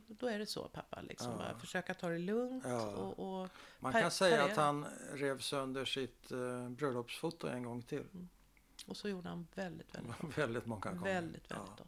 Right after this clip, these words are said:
Speaker 1: Han förstörde
Speaker 2: Ja.
Speaker 1: relationer.
Speaker 2: Ja.
Speaker 1: Mm.
Speaker 2: Han sabba.
Speaker 1: Ja, det gjorde han.
Speaker 2: Ja.
Speaker 1: Och sen skickade han mamma på, för sen började han ju då förstå vad han hade gjort efter en
Speaker 2: Jaha.
Speaker 1: vecka eller två.
Speaker 2: Ja.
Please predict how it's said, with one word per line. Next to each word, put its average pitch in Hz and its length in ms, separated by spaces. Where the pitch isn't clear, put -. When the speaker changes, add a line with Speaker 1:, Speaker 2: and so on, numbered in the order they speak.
Speaker 1:
Han 180 140
förstörde 190 760
Speaker 2:
Ja. 117 140
Speaker 1:
relationer. 175 560
Speaker 2:
Ja. 110 360
Speaker 1:
Mm. 170 220
Speaker 2:
Han 117 200
sabba. 101 520
Speaker 1:
Ja, 208 180
det 233 60
gjorde 208 200
han. 196 80
Speaker 2:
Ja. 214 60
Speaker 1:
Och 233 120
sen 233 180
skickade 233 320
han 226 100
mamma 208 440
på, 190 160
för - 120
sen 226 280
började 220 220
han 214 180
ju 214 100
då 180 200
förstå 208 320
vad 202 180
han 185 160
hade 185 160
gjort - 300
efter 185 220
en 185 120
Speaker 2:
Jaha. 185 100
Speaker 1:
vecka 170 240
eller 180 140
två. 214 400
Speaker 2:
Ja. 123 280